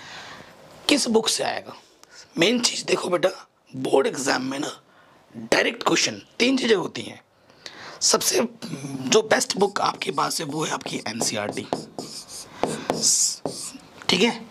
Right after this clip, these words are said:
एनसीईआरटी government की किताब होती है, इसका कोई writer नहीं होता है, ये सब लोग research करके बनाते हैं।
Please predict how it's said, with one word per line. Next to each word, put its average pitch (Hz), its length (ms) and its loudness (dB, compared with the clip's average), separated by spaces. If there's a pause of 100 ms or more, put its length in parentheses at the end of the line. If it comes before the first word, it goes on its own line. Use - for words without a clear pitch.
एनसीईआरटी 190 680 2 (180)
government 214 420 2
की 180 120 -10
किताब 156 280 0
होती 147 180 -2
है, 151 60 -4
इसका - 180 -6
कोई 165 160 2
writer 135 320 0
नहीं 147 180 -2
होता 123 180 -2
है, - 100 -10 (360)
ये 208 300 2 (180)
सब 170 280 2
लोग 185 220 4
research 170 340 0
करके 170 220 -4
बनाते 113 380 -4
हैं। 117 120 -12